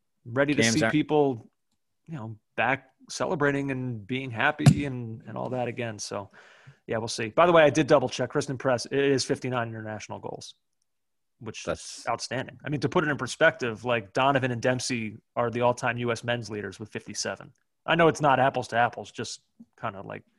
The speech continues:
Speaker 1: putting that out there is just, like, to, a reminder, like, <laughs> 'cause she's not, when we talk about, like, the great American women goal scorers of this era, it's kinda like Lloyd, Wambach, uh, Morgan, like, I, I don't know how many names you would go through before you got to Kristen Press, but God, she's just, like, a ruthless goal scorer for them.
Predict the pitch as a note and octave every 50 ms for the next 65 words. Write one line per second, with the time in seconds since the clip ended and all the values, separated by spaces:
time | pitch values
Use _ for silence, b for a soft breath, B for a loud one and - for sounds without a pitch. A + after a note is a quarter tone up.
0 | _ _ _ _ _ _ _ _ _ _ _ _ - - C#3 B2 A2+ G#2 G2 G2+
1 | G#2 G#2+ A2+ - - G2 G2 G2 F#2+ - - - G#2+ - - - - A2 G2+ G2+
2 | - - A#2 - - A#2+ A2+ A2+ A2 A2 A2+ A2+ A2 A2 - - B2+ - - D#3
3 | C3 A#2+ - - E3+ - - F3 D3+ - - G#3 G3 D#3 E3 E3 E3+ E3 - B
4 | B B B B D#3+ E3+ E3+ E3 - E3 E3+ F#3 F3+ F#3 D#3 E3 D3 D3+ D3 C#3
5 | - D3+ C3 - D3 D3+ D3+ C#3+ C#3+ - D3 C#3+ C#3+ D3 D3 C#3+ - C#3 C3 C#3
6 | C#3+ C#3 C3 B2 C3+ C#3 C#3+ - - C#3+ C#3 C3 B2 A#2+ A#2+ B2 B2+ - - B2+
7 | C#3 D#3 C#3+ B2 A#2+ A#2+ - - - C#3+ C3+ C3 B2+ B2 B2 B2 A2 G#2 - -
8 | _ B B B B B B B B - C3+ C#3 C#3+ C#3 C#3 C3 B2+ A2 A2 B2+
9 | C3 C3+ C3 C3 A#2+ C3 B2+ B2+ B2+ B2 A#2 - - - - _ b b b b
10 | b b b - - C3 A2+ A2+ G#2+ A2 A2 - _ - D3+ B2+ C3 C#3 C3 C3
11 | A#2+ C3+ B2+ B2 B2 B2 B2+ B2 A#2 - - - - D3 C3 D3+ D3+ - - D3
12 | D3 D#3+ E3 E3 C3 D3 D3+ D3+ D3+ C#3+ C#3+ D3 D#3 - C3+ D3 C#3+ C3 - C#3+
13 | D3 D#3+ - D#3 C3 B2+ - - C#3+ C#3+ C3+ B2+ D3 C#3+ - - - - D3+ D3
14 | - C#3+ B2 A2 - - D#3 D#3 B2+ - - - - - C3 B2+ D3+ C#3 B2 -
15 | - B2+ B2 - - - A2+ - - B2+ - A#2+ A2 A2+ C3+ D3 C#3+ - C3 A#2+
16 | - - A#2+ B2+ D#3+ D#3 - - B2 A#2 G#2+ A2 - - - A2+ - A2